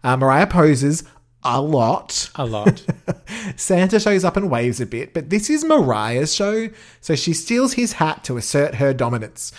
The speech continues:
Speaker 2: Excellent.
Speaker 1: Santa comes back and hands her a gift, and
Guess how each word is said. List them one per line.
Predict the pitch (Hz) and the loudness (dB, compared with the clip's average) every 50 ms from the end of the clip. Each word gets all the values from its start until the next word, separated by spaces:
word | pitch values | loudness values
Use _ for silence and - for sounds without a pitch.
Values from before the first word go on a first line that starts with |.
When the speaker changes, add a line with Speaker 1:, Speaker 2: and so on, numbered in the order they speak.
| - - - - - | -20 -20 -20 -16 -10
Speaker 2:
Excellent. | - 120 - - - 165 165 151 | -8 -8 -2 0 2 2 2 2
Speaker 1:
Santa | 131 160 147 151 156 | 2 2 2 2 0
comes | - - - 214 226 240 214 - | -2 -2 0 0 0 0 -2 0
back | - 160 143 139 143 - - - - | 0 2 2 2 0 -4 -8 -8 -6
and | 160 135 135 | -6 -4 -4
hands | 131 123 127 127 127 131 127 - | -2 -2 -2 -2 -4 -4 -4 -4
her | 139 135 135 135 - | -4 -4 -4 -4 -6
a | 160 | -8
gift, | 156 - 127 156 - - - - - - _ _ _ _ _ _ _ _ | -6 -6 -8 -8 -8 -12 -14 -14 -14 -16 _ _ _ _ _ _ _ _
and | - 139 131 127 123 123 127 127 131 127 127 127 | -8 -6 -4 -2 -2 -2 -2 -2 -2 -2 -4 -4